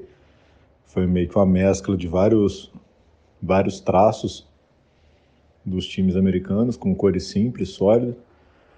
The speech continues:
Aí depois a gente teve um reajuste de linha, que o M Z vetorizou ele.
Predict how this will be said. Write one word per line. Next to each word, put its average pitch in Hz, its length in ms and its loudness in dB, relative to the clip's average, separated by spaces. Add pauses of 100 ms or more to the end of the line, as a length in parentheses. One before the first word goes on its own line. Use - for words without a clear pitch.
(320)
Aí 92 220 -2
depois 95 400 2
a 92 40 4
gente 92 220 0
teve 98 200 2
um 95 80 2
reajuste 98 580 2
de 98 140 2
linha, 123 420 0 (120)
que - 100 -4
o - 20 0
M 95 160 2
Z 92 380 0 (420)
vetorizou 92 720 0
ele. 127 260 2